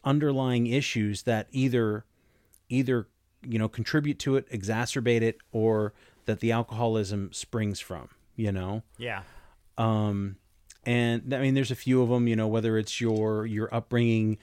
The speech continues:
Speaker 1: your, um, your environment, your family, you know, lineage, your heritage. Um, and I don't know if you feel, uh, you g-, you, your parents were both alcoholics, right, Jared?
Speaker 2: Right.
Speaker 1: Yeah.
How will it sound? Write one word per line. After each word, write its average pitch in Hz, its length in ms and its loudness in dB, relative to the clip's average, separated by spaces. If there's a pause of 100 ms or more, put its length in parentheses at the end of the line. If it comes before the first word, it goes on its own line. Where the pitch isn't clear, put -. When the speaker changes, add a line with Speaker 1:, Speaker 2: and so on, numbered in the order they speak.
(280)
Speaker 1:
your, 101 580 -2
um, 95 500 -6 (720)
your 117 180 2
environment, 107 920 0 (360)
your 107 300 0
family, 107 680 0 (320)
you 110 120 0
know, 101 120 -2
lineage, 110 540 2
your 95 120 -6
heritage. 107 760 -2 (180)
Um, 95 420 -2 (760)
and 107 120 -2
I 110 80 4
don't 120 160 2
know 113 220 2
if - 160 -6
you 113 320 2
feel, 107 500 -2 (1000)
uh, 101 400 0 (260)
you 127 180 0
g-, 127 140 -4 (120)
you, 131 360 -2
your 135 220 0
parents 120 480 0
were 117 80 0
both 107 520 0
alcoholics, 101 880 -4 (100)
right, 104 240 -4
Jared? 101 320 -4
Speaker 2:
Right. 127 320 -4
Speaker 1:
Yeah. 98 320 -4